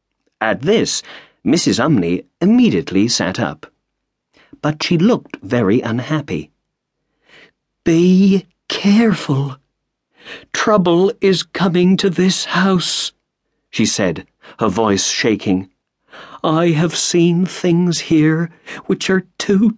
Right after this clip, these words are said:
terrible to describe. For night after night I have not closed my eyes in sleep." Mister Otis gave her a warm smile.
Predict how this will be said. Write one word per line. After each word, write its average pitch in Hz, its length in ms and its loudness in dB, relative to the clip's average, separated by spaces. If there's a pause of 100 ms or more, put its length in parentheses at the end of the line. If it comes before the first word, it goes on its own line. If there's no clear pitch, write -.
(140)
terrible 190 680 2
to - 140 -4
describe. 208 840 0 (760)
For - 460 -4
night 190 440 2 (100)
after 175 340 0
night 185 480 0 (180)
I 156 100 0
have 156 240 -2
not 175 320 0
closed 170 520 0
my 170 300 2
eyes 180 460 0
in 165 160 2
sleep." - 680 0 (2000)
Mister - 360 0
Otis 107 520 -2
gave 98 320 0
her 113 220 -2
a 113 80 0
warm 98 560 0
smile. 82 600 -2